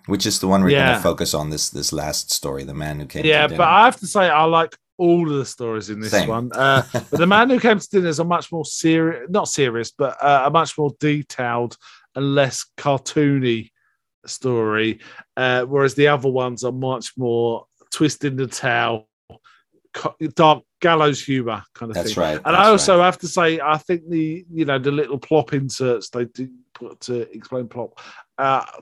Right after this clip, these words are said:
Speaker 2: certainly feel more coherent. They're, they're basically bad things happening to someone.
Speaker 1: <laughs> Yeah,
Speaker 2: uh,
Speaker 1: with
Speaker 2: or
Speaker 1: the sound
Speaker 2: someone
Speaker 1: effect plop.
Speaker 2: realizing. But they've done
Speaker 1: Yeah.
Speaker 2: really, no, they're Sergio Aragones again, but, um, they're very funny. They're very
Speaker 1: Yeah,
Speaker 2: funny.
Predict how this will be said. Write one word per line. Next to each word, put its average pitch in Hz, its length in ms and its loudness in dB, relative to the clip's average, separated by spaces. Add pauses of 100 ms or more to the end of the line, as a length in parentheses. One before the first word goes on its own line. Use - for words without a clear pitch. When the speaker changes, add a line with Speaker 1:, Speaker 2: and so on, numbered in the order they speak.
(380)
Speaker 2:
certainly 165 340 -2
feel 165 220 0
more 156 220 0
coherent. 156 640 0
They're, 180 180 0 (240)
they're - 100 4
basically 165 500 2 (120)
bad 160 280 6
things 160 300 -8
happening 139 600 -4
to 120 120 -8
someone. 107 400 -6
Speaker 1:
<laughs> - 80 -10 (400)
Yeah, 135 300 4
Speaker 2:
uh, 131 80 6
Speaker 1:
with 123 80 4
Speaker 2:
or 127 60 2
Speaker 1:
the 95 60 0
sound 104 280 2
Speaker 2:
someone 113 60 0 (160)
Speaker 1:
effect 143 100 -2
plop. 139 240 2
Speaker 2:
realizing. 117 180 -12 (400)
But 147 100 0
they've 151 300 2
done 170 200 2
Speaker 1:
Yeah. 170 80 -2
Speaker 2:
really, 165 480 0 (200)
no, 151 300 -8
they're 190 200 6
Sergio 156 640 4 (200)
Aragones 135 560 -2
again, 120 280 -4
but, 127 160 -4 (160)
um, 135 240 -2 (360)
they're 151 120 2
very 143 280 4
funny. 120 500 -4 (160)
They're 123 100 -8
very 127 360 -2
Speaker 1:
Yeah, 104 240 0
Speaker 2:
funny. 104 160 -8